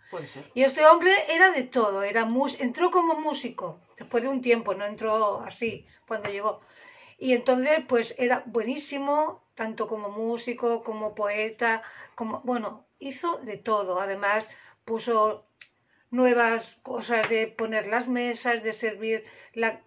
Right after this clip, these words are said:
Speaker 2: comida con un orden, de, quitó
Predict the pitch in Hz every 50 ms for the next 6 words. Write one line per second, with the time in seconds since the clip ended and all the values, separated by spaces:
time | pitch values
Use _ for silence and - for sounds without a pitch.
0 | 254 - 240 220 226 220 220 220 214 214 - 220 220 240 247 247 247 247 240 247
1 | 240 226 240 233 233 240 247 - - - - _ _ 214 240 226 220 - - _
2 | _ _ _ _ - 233 220 - - 240 233 - - 226 220 220 220 220 202